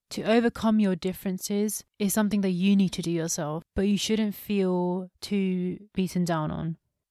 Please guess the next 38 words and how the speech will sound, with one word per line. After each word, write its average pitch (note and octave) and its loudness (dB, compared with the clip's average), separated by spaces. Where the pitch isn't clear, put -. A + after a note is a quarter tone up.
Differences A3 -2
do F#3+ -2
occur. E3+ -10
We F#3 0
are G3+ 4
individuals, F3+ -2
we're E3 0
unique, E3 -4
even F#3 -2
though F3 2
we F3 -2
are E3+ -4
extremely F3 -4
similar. D#3+ -4
Don't A3 4
make A#3 4
yourself G#3 2
feel F#3 4
bad E3+ 2
about D#3 -2
that. D#3 -6
But D#3 -2
any F#3+ 0
actions F#3+ 0
that C#3+ -6
you've F3+ -6
committed, F3 -6
whether F3 -6
it's - -8
a F3+ -2
joke, F3 -2
a F3+ -6
statement, F3 -2
or F#3 -4
seriously F#3+ 0
saying F3+ -4
to - -12
somebody E3 -6